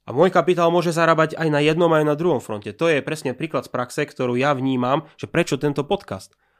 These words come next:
Ono tieto svety za mňa sa nevylučujú, pra-, ba práve podporujú v určitých kontextoch.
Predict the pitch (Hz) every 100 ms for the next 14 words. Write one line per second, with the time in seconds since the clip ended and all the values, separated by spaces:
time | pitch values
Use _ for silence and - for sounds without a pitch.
0 | - 123 135 - 135 131 165 165 120 127
1 | 127 117 113 147 _ - 110 151 156 113
2 | 110 - 110 123 135 _ _ _ 113 113
3 | 110 107 135 151 139 127 131 - 156 -
4 | 151 170 127 92 _ _ _ 113 110 117
5 | 110 113 104 101 - -